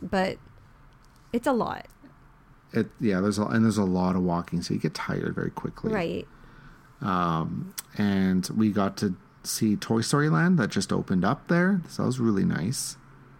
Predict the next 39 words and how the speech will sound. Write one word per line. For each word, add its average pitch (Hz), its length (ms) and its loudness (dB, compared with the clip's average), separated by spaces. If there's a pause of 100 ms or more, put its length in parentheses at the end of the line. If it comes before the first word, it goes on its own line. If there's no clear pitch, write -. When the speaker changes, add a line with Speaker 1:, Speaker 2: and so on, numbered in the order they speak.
(920)
Speaker 2:
Um, 87 580 0 (1500)
uh, 107 180 0 (120)
I 208 100 0
think 143 280 0
it's 147 160 -2
the 135 80 0
biggest 139 420 0
one 160 380 4 (360)
as 110 160 2
of 104 120 2
now. 131 400 4 (480)
I 110 80 0
haven't 139 240 4
been, 131 260 2 (380)
wait, 127 180 4
I 98 100 2
have 135 220 4
been 113 140 4
to 110 80 4
the 104 40 4
one 98 180 2
in 90 140 4
Paris. - 720 -4 (600)
I 92 80 -2
don't 98 160 0
really 90 140 0
remember 82 380 -2
it, - 120 -8
though. 78 240 -4 (280)
Um, 101 160 0
it's 95 80 -2
definitely 135 280 4
bigger 131 180 4
than 117 120 4
the - 20 6
one 110 100 6
in 101 60 4
Hong 92 260 2
Kong. 90 380 -2